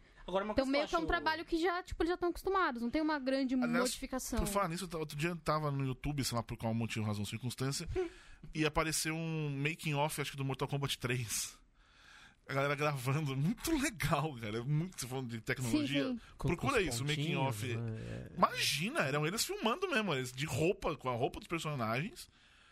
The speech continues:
Speaker 3: e
Speaker 4: Lutando.
Speaker 3: fazendo os negócios ali. O, o, a, ca-, a máscara do Kano. Kano wins. Fatality. É, aquela
Speaker 2: Você não tá trabalhando
Speaker 3: Não é,
Speaker 2: com
Speaker 3: pois
Speaker 2: isso,
Speaker 3: é, eu
Speaker 2: fala pra
Speaker 3: deveria.
Speaker 2: mim.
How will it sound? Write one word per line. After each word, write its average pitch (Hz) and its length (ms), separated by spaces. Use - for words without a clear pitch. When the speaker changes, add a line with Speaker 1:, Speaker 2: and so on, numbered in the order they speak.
Speaker 3:
e 123 260
Speaker 4:
Lutando. 131 60
Speaker 3:
fazendo 311 360
os 311 80
negócios 370 400
ali. 392 80
O, 147 680
o, - 40
a, 120 240
ca-, 113 680
a - 20
máscara 123 400
do 107 240
Kano. 107 640
Kano 87 580
wins. - 580
Fatality. - 1300
É, 120 840
aquela 170 420
Speaker 2:
Você 156 200
não 427 160
tá 285 300
trabalhando 233 420
Speaker 3:
Não 135 80
é, - 40
Speaker 2:
com - 60
Speaker 3:
pois 110 180
Speaker 2:
isso, 120 100
Speaker 3:
é, 123 80
eu 107 40
Speaker 2:
fala - 160
pra - 120
Speaker 3:
deveria. - 260
Speaker 2:
mim. 247 160